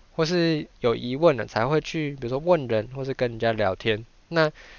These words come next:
现在这个时期，绿色时期就是一个很，比较怡然自得，然后，呃，比较，呃，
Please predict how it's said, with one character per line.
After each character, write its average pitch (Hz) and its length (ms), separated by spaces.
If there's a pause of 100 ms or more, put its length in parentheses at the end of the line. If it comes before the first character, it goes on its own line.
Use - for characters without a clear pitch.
(140)
现 202 200
在 202 220
这 196 160
个 147 320
时 127 300
期， 127 200
绿 156 160
色 170 200
时 139 160
期 120 160
就 139 100
是 147 140
一 143 80
个 123 200
很， 98 300 (1400)
比 151 120
较 226 120
怡 175 240
然 165 280
自 185 260
得， 104 320 (500)
然 123 120
后， 131 520 (220)
呃， 113 480 (640)
比 - 80
较， 170 420 (440)
呃， 123 440